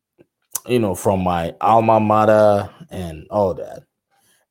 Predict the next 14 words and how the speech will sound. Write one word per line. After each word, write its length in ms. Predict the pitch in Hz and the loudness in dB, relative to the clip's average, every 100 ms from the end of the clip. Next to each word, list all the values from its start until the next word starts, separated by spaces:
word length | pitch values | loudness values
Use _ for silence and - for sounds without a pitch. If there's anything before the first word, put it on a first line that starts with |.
| _ | _
And, 260 | 165 175 170 | 0 0 0
and 160 | 170 175 | 0 2
I 120 | 220 | 2
see 580 | 190 - - 208 202 185 | 0 -2 -2 -2 0 0
the 160 | 170 151 | 0 0
way 340 | 139 160 156 | 2 2 2
people 840 | 147 - 175 147 120 85 78 - _ _ _ _ _ _ _ _ _ _ _ _ _ _ _ _ | -2 -8 -10 -6 -6 -4 -6 -12 _ _ _ _ _ _ _ _ _ _ _ _ _ _ _ _
limit 540 | 139 139 135 143 143 - | 2 2 2 -2 -4 -4
themselves. 800 | 107 101 - 95 73 53 - - _ _ _ | -4 -4 -8 -6 -6 -10 -16 -20 _ _ _
I 120 | - | -2
see 300 | 156 - 240 | 0 0 -2
the 120 | 208 202 | -2 -2
way 240 | 190 190 | 2 2
people 800 | 190 - 196 180 156 123 98 90 | 0 -6 -10 -4 -2 0 -2 -8